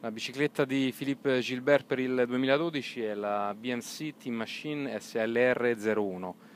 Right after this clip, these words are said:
È lo stesso modello che usano tutti i corridori della squadra americana e nel caso del corridore belga è stato evidentemente personalizzato con i colori del Belgio,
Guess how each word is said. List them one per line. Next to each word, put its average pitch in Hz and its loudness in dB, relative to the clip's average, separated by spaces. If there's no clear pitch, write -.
È 104 0
lo 104 -2
stesso 131 -4
modello 127 2
che 107 2
usano 104 0
tutti - -8
i 110 -2
corridori 107 -2
della 95 -4
squadra 95 -2
americana 98 -6
e 113 -4
nel 107 -6
caso 113 0
del 101 -2
corridore 113 -2
belga 120 0
è 98 0
stato 98 -4
evidentemente 107 -4
personalizzato 107 -2
con 95 -4
i 95 -6
colori 101 -4
del 107 -4
Belgio, 92 -4